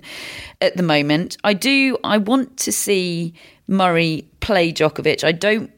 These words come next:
want to see Andy Murray get to number one without beating Novak Djokovic. I mean, I'm sure for Andy Murray, it does, <laughs> doesn't matter how he gets there. But, you know, I,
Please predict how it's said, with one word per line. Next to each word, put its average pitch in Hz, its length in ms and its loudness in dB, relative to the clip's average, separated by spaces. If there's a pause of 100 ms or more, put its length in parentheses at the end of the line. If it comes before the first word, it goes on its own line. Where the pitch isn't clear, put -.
want 196 300 -2
to 180 120 -8
see 180 200 -2
Andy 170 320 -2
Murray 160 240 0
get 170 320 -2
to - 100 -8
number 151 240 -2
one 139 440 -2
without 160 580 -2
beating 135 640 -4
Novak 139 400 -2
Djokovic. - 680 -8
I 151 100 0
mean, 170 160 0
I'm 190 140 0
sure 208 380 2 (280)
for 202 140 -4
Andy 202 240 0
Murray, 143 440 0
it - 140 -4
does, - 320 0
<laughs> - 120 -2
doesn't 175 200 0
matter 143 380 -2
how 139 200 -2
he 135 100 -4
gets - 320 -6
there. 123 200 2
But, - 320 -2 (920)
you 226 140 2
know, 147 260 2
I, 165 220 -2